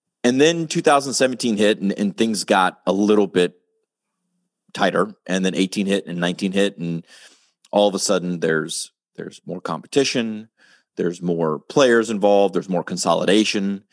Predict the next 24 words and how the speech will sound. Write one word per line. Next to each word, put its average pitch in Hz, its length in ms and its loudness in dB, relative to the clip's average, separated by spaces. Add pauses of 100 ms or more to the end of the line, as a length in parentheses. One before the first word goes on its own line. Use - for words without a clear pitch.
(540)
and 87 680 -2 (260)
everyone 104 280 2
had 95 320 -2
needed 90 300 0
to 85 80 -4
start 85 320 -2 (320)
holding 85 580 -4 (100)
everyone 87 300 -2
accountable. 92 500 -6 (960)
Well, 87 420 2 (440)
I, 110 100 2 (100)
I 117 80 4
think, 131 400 -2 (1800)
once 123 200 0
again, 110 280 0
accountability 110 560 2
is 90 120 0
not 101 160 -2
something 98 340 -4
that 87 120 0
can 90 100 -12
be 82 120 -2
turned 92 400 -4
on 85 420 -2